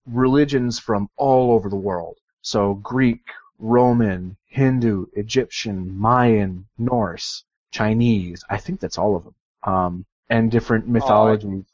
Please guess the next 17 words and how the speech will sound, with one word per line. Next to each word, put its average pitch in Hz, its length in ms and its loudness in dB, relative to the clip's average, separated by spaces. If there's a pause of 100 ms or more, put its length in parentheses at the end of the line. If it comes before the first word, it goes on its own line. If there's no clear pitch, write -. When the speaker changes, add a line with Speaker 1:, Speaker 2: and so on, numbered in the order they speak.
Speaker 2:
I 139 80 -6
don't 147 200 -8
get 151 140 -12
to 143 60 -10
play 156 240 -6
as 147 120 -8
Jesus. 123 560 -14 (300)
Speaker 1:
No. 95 300 0 (220)
Speaker 2:
Aw. 117 640 -6 (260)
Speaker 1:
You 135 100 0
have 131 100 2
the 123 80 0
Talos 104 340 2
Project 95 360 -2
for 90 120 -14
that. 85 200 -6 (960)
Speaker 2:
<laughs> 233 600 2